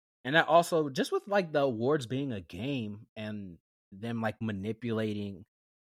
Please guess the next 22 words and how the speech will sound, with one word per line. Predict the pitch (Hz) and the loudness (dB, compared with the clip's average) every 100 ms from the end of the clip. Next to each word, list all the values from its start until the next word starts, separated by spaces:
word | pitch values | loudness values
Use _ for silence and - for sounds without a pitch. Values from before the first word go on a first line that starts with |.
| _ _ | _ _
the | 104 92 | -10 -6
outcomes | 101 117 - - 104 98 92 | -2 -2 -2 -6 -6 -6 -8
and | 95 | -10
things | 104 101 | -10 -8
like | 98 95 - | -8 -8 -8
that, | 95 92 85 - _ _ _ _ _ _ | -8 -8 -10 -16 _ _ _ _ _ _
it's | 139 151 | -4 -2
crazy | - 156 175 160 | 2 4 4 2
to | 143 | 0
me | 135 131 | -2 0
that | 117 - | 0 -2
Quinta | - 143 131 117 113 107 117 - | -4 -4 -4 -4 -4 -6 -10 -12
is | 107 | -8
the | 107 | -6
first | 104 - 117 117 107 - - | -8 -4 -2 0 -2 -10 -12
lead | 101 113 | -8 -6
actress | 95 104 - 101 | -4 -6 -8 -12
to | - | -10
win | 101 101 | -8 -8
in | 92 | -6
comedy | - 120 113 95 92 - _ _ _ _ _ _ _ _ _ | -4 -4 -4 -8 -12 -16 _ _ _ _ _ _ _ _ _
since | - - 117 101 - - | -2 0 0 0 -6 -12